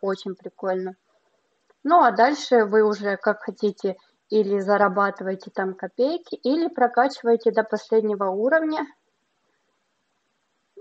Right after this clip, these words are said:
своего кататлета. Да, для прокачки нам нужно будет ша-, шаги, то есть, э,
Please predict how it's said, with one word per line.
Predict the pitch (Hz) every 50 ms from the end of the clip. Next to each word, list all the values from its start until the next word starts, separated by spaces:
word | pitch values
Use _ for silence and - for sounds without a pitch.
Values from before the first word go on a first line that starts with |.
| 381 247 233
своего | - - 233 233 233 233 240
кататлета. | 240 240 226 233 - 233 233 - 240 226 233 233 226 - - 196
Да, | 196 220 208 185
для | 185 208 208 214
прокачки | 214 - 240 240 240 311 359 359 - - 262
нам | 233 226 233 233 226 220
нужно | 226 226 220 226 214 208
будет | 196 208 220 208 208 208 -
ша-, | - - 226 196 - -
шаги, | - - - 214 202 185 - 208 202 226 277 339 _ _ _ _ _ _ _ _ _ -
то | - 233
есть, | 226 233 226 233 - - -
э, | 226 220 220 214